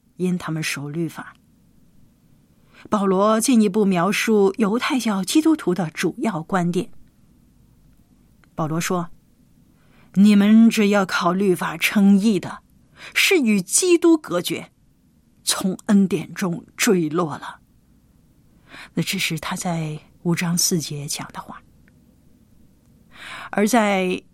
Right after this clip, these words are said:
三章十节，保罗说：“凡以行律法为本的，都是被咒诅的。”犹太教基督徒所倡议的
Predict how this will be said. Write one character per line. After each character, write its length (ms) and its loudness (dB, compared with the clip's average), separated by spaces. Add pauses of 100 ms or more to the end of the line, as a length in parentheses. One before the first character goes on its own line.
三 280 2
章 160 0
十 200 -2
节， 340 -8 (640)
保 160 -2
罗 160 -6
说 220 -10 (1040)
：“凡 280 -2 (120)
以 140 2
行 360 4
律 200 6
法 240 -2
为 200 -2
本 220 -6
的， 280 -10
都 200 4
是 160 4
被 240 2
咒 320 -2
诅 220 -6
的。” 240 -14 (3000)
犹 220 4
太 220 0
教 260 0
基 160 0
督 140 0
徒 480 -4
所 260 -6
倡 440 -4
议 140 -12
的 140 -12